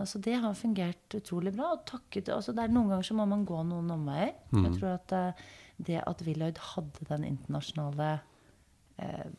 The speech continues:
Speaker 1: brandingen, gjorde at vi fikk med oss merker som vi ellers ikke hadde
Speaker 2: Ikke,
Speaker 1: fått.
Speaker 2: ja.
Speaker 1: For det er veldig ma-, mange merker som nå sier, "Nei, vi skal ikke åpne flere dører, og
Speaker 2: Mm.
Speaker 1: ikke på nett i hvert fall."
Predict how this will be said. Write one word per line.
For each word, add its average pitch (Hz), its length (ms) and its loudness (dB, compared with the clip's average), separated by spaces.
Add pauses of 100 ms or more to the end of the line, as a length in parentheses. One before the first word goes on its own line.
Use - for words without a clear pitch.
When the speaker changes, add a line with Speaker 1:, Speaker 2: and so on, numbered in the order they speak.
(140)
Speaker 1:
brandingen, 151 760 -2
gjorde 180 260 0
at - 220 -8
vi 165 260 -6
fikk - 600 -14 (220)
med 160 220 0
oss 165 140 -6
merker 165 360 0
som 160 200 -2
vi 180 140 -2
ellers 160 300 -4
ikke - 180 -10
hadde 180 160 0
Speaker 2:
Ikke, - 60 -8 (140)
Speaker 1:
fått. - 80 -8
Speaker 2:
ja. 101 160 2 (380)
Speaker 1:
For 233 160 -2
det 214 80 0
er 247 60 2
veldig 208 160 2
ma-, 233 200 0
mange 214 300 2
merker 175 380 -2
som 180 180 -2
nå 160 160 0
sier, 165 160 -4
"Nei, 165 140 0
vi 170 80 -2
skal - 180 -8
ikke - 200 -4
åpne - 200 -10
flere - 280 -2
dører, 143 500 -6
og 147 180 -16
Speaker 2:
Mm. 101 140 -2
Speaker 1:
ikke 92 200 -6
på 196 120 -2
nett - 260 -4
i 82 40 -6
hvert 107 220 -6
fall." 208 140 4